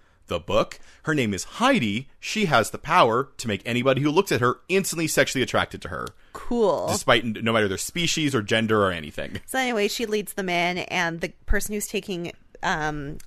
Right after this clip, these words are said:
Speaker 2: our heroes out is like, "Save some food for me."
Speaker 1: Yeah.
Speaker 2: 'Cause it turns out they just take tourists into their dumb clock tower and then eat them.
Speaker 1: Yeah, the tourists to come there.
Speaker 2: Anyway, the movie's not over yet.
Speaker 1: Yeah.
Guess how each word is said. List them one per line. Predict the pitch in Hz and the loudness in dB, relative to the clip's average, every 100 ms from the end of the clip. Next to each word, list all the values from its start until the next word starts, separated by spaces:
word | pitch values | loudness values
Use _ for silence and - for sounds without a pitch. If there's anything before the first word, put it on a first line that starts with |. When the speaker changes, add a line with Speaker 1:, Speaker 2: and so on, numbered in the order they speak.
| - | -4
Speaker 2:
our | 170 | 0
heroes | 170 196 180 185 | 0 0 0 0
out | - 120 143 196 | 0 0 0 -2
is | - 175 | -4 -4
like, | 160 - - - | -4 -6 -18 -18
"Save | - - 165 175 | -8 -2 0 0
some | - 226 | 0 0
food | 269 285 | 4 2
for | - 311 | 2 0
me." | 320 381 220 180 220 - | 2 2 4 4 2 0
Speaker 1:
Yeah. | - 78 | -10 -10
Speaker 2:
'Cause | - | -6
it | 302 | -6
turns | - 523 508 | -4 -4 -2
out | 453 | -2
they | 403 | 0
just | 392 - | 0 0
take | 415 | -2
tourists | - - 403 415 196 247 - | -2 2 4 6 2 0 -2
into | 233 233 240 | -4 -2 0
their | 233 | 0
dumb | 233 220 285 | 2 0 0
clock | - - - | 0 2 2
tower | - - 139 147 175 294 - - - | 2 2 2 2 2 0 -4 -14 -6
and | 240 | -4
then | 277 | 0
eat | 370 - | -2 2
them. | 202 160 | 2 2
Speaker 1:
Yeah, | 196 | 2
the | 170 | 2
tourists | - 147 143 | 4 2 2
to | 131 | 4
come | 143 139 | 4 6
there. | 151 - - - | 4 4 0 -2
Speaker 2:
Anyway, | 262 262 180 185 - - - - _ _ | 0 4 4 2 -2 -18 -20 -20 _ _
the | 226 | -2
movie's | 196 220 254 - | 0 0 0 2
not | 208 196 | 4 6
over | 185 165 | 4 2
yet. | 147 - - - | -2 -4 -8 -8
Speaker 1:
Yeah. | - | -8